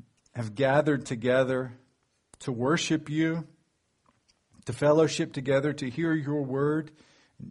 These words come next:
read and proclaimed, we pray that you would, you would use these ordinary means to,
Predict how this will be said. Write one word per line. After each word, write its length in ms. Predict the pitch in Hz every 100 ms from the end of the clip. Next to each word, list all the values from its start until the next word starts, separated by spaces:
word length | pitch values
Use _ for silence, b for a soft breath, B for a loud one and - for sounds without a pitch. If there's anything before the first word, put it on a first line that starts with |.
| - _ _ _ _
read 520 | 113 127 139 160 165
and 220 | - 117 120
proclaimed, 640 | 120 117 - 135 139 143
we 180 | 123 135
pray 600 | 139 147 143 120 113 113 B B B -
that 240 | 113 123
you 260 | 123 139 147
would, 440 | 143 135 131 127 - _ b b b
you 160 | 135 139
would 160 | 135
use 400 | 120 151 151 123 - -
these 240 | - 123 -
ordinary 640 | - 147 170 151 131 135
means 480 | 123 113 110 110 -
to, 440 | - 120 104 104